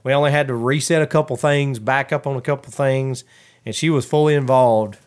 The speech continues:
in the assembly of the trampoline. She was handing parts. She was hunting pieces and parts, and we were sticking it together. So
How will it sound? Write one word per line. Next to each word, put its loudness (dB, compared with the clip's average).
in -6
the -6
assembly -4
of -4
the -12
trampoline. -6
She -10
was -8
handing -4
parts. -2
She -8
was -14
hunting -6
pieces -4
and -10
parts, 0
and -8
we -2
were -6
sticking -6
it -10
together. -6
So -6